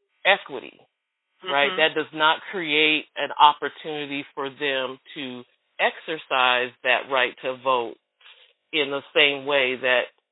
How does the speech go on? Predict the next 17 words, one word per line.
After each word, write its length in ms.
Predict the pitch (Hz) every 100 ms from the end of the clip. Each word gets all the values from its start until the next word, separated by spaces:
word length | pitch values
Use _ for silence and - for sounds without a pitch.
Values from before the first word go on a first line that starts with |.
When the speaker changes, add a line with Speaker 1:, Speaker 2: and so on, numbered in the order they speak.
| _ _ _ _ _ 147
Speaker 1:
wealthy 560 | 143 139 139 123 127 - 135
white 380 | 143 131 90 - - - -
landowners 840 | 135 151 147 - 131 127 120 120 _ _ _ -
had, 360 | 139 120 120 131 _ _
who 80 | 190 -
could, 100 | 143
you 100 | 170
know, 140 | 156 113
who 100 | 139 -
of 100 | 110 -
course 200 | - 95 -
could 100 | -
read. 260 | 156 117 - _ _ _ _ -
Speaker 2:
Mm-hmm, 100 | 220
Speaker 1:
So 380 | 170 156 147 175
Speaker 2:
mm-hmm. 200 | 180 214 -
Speaker 1:
to, 300 | 180 170